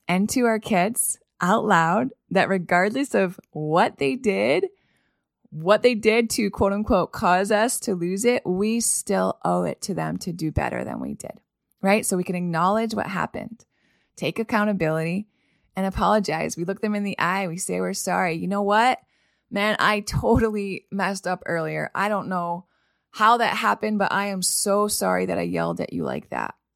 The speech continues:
You know, can we talk about it for a minute?" And man, we can't pressure them to listen.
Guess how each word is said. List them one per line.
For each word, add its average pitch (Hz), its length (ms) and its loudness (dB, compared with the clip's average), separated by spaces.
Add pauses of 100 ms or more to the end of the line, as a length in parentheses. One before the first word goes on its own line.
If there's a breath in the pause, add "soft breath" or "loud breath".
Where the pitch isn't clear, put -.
(120)
You 190 80 -4
know, 202 100 0
can 226 140 -2
we 226 80 2
talk 196 280 -2
about 214 260 0
it - 120 -6
for 220 140 -6
a 214 60 -4
minute?" 233 340 -2 (1200)
And 196 100 -2
man, 214 220 2
we 214 100 0
can't 240 260 -2
pressure 190 360 -4
them 175 200 -4
to 156 100 -10
listen. 190 500 -8